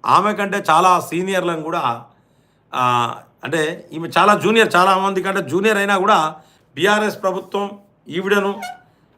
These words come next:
వీళ్ళ హస్బెండ్ను ఆదరించింది వాస్తవానికి. మరి అవి కూడా తప్పే, అది కూడా తప్పే. నువ్వు నిజంగానే వికలాంగుల గురించి మాట్లాడుతున్నావంటే నీ సీనియారిటీని బట్టి నీకు ఇవ్వాలి పోస్టింగ్స్.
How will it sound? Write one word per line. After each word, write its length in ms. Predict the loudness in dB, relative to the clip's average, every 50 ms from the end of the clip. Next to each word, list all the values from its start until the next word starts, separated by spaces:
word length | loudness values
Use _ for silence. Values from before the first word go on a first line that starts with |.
| _ _
వీళ్ళ 160 | -8 -2 0 2
హస్బెండ్ను 600 | 2 2 0 0 2 2 2 2 2 0 0 0
ఆదరించింది 600 | 2 2 2 4 4 2 2 0 -2 -2 -2 -2
వాస్తవానికి. 680 | 2 2 2 2 2 0 -2 -2 -4 -6 -10 -18 -20 -20 _ _ _ _ _ _ _ _ -4
మరి 120 | 0 2 2
అవి 160 | 2 2 2
కూడా 180 | 2 0 2
తప్పే, 460 | 4 2 2 2 0 -4 -6 -6 -8 -14 _ _ _ _ _ _ _ _ _ -8
అది 140 | -4 -2 0
కూడా 140 | 0 0 2
తప్పే. 520 | 2 2 0 0 0 -2 -2 -2 -4 -8 -14 _ _ _ _ _ _ _ _ _ _ _
నువ్వు 140 | -10 -10 -6
నిజంగానే 360 | -4 -2 -2 0 0 0 -2
వికలాంగుల 500 | -2 -2 -4 -2 -2 0 0 2 2 2
గురించి 320 | 2 2 0 -2 -2 -4 -4
మాట్లాడుతున్నావంటే 1000 | -4 -6 -4 -4 -4 -4 -4 -6 -6 -4 -4 -4 -4 -4 -4 -6 -6 -10 -14 -20 _ _ _ _ _ _ -8
నీ 160 | -4 -4 -4
సీనియారిటీని 580 | -2 -2 -2 0 2 2 2 2 2 0 -2 -2
బట్టి 200 | -2 -4 -4 -4
నీకు 420 | -4 -2 0 0 0 -2 -4 -8 -12 -6
ఇవ్వాలి 320 | 0 0 2 2 2 0 -4 -6 -10 -18 _ _ -4
పోస్టింగ్స్. 460 | -4 -4 -4 -6 -8 -8 -8 -10